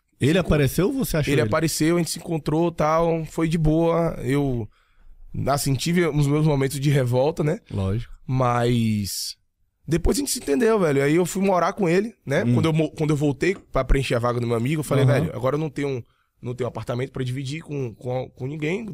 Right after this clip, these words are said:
Speaker 2: Vou ganhar dois mil reais. Na época o aluguel era mil e quinhentos, eu não tenho como me manter."
Speaker 1: Uhum.
Speaker 2: Liguei pra ele e falei, "Ó, preciso de um lugar aí."
Speaker 1: Uhum.
Speaker 2: Aí ele prontamente, pá, não sei o que, agilizou pra mim.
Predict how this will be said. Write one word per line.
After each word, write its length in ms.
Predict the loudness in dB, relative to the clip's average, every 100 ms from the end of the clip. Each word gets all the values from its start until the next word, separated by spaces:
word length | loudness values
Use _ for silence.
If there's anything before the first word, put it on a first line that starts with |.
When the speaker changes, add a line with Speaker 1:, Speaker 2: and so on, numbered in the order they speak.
| -10
Speaker 2:
Vou 240 | -2 -2 0
ganhar 140 | 0
dois 180 | 2 2
mil 140 | 2
reais. 400 | 2 2 0 -4 -8 _ _ _ -20 -16 -6
Na 160 | -2 0
época 220 | 0 0
o 20 |
aluguel 220 | 0 0
era 100 | 0
mil 140 | 0 -2
e 20 |
quinhentos, 400 | -2 -2 -2 -2
eu 60 | -4
não 100 | -4
tenho 240 | -4 -4
como 220 | 0 2
me 100 | 4
manter." 440 | 2 0 -2 -6 -2
Speaker 1:
Uhum. 400 | 0 2 2 0 -4 -10
Speaker 2:
Liguei 200 | -6 -6
pra 140 | -4
ele 80 | -6
e 40 | -4
falei, 200 | -6 -6
"Ó, 60 | -8 -18 _
preciso 280 | -14 -10 -6
de 100 | -2
um 60 | 0
lugar 220 | 0 2
aí." 200 | 4 4
Speaker 1:
Uhum. 140 | 4 0 -8 -20 _
Speaker 2:
Aí 100 | 0
ele 80 | 0
prontamente, 640 | 2 2 2 2 2 -2
pá, 220 | -6 -6 -6
não 60 |
sei 120 | -8 -8
o 40 |
que, 180 | -4 -2
agilizou 400 | 0 -2 0 0
pra 140 | 2
mim. 180 | 0 0